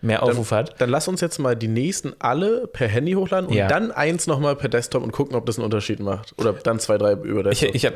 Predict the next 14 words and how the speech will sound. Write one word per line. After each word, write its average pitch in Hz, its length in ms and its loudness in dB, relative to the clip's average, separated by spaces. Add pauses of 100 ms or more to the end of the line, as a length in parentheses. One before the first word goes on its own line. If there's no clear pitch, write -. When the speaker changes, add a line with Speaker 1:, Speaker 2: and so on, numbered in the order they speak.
Speaker 1:
ich 135 120 0
hab 120 80 0
eine 123 200 0
These, 101 480 -2 (280)
Speaker 2:
Okay. 110 380 0
Speaker 1:
warum 123 320 0
es 113 140 -4
besser 107 280 0
übers 101 260 0
Handy 101 200 0
ist, 101 220 -4
die 104 80 -4
Shorts - 240 -4
hochzuladen. - 500 -6